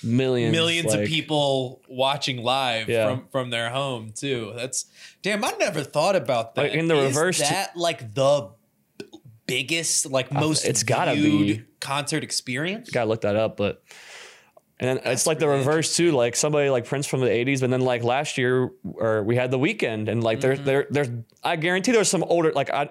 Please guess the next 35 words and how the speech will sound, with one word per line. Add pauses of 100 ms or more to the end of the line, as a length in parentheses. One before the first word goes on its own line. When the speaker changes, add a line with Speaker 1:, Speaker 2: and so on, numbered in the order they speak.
Speaker 1:
I
know
The
Weeknd
got
some
backlash
from
older
folks
on
Twitter
and
shit,
but,
like, (400)
it,
that's
Speaker 2:
Naturally,
I
Speaker 1:
gonna
Speaker 2:
mean,
that's
Speaker 1:
fucking
Speaker 2:
just
Speaker 1:
happen.
Speaker 2:
how
Speaker 1:
But,
Speaker 2:
it
Speaker 1:
like,
Speaker 2:
is.
Speaker 1:
there's
definitely
people
that,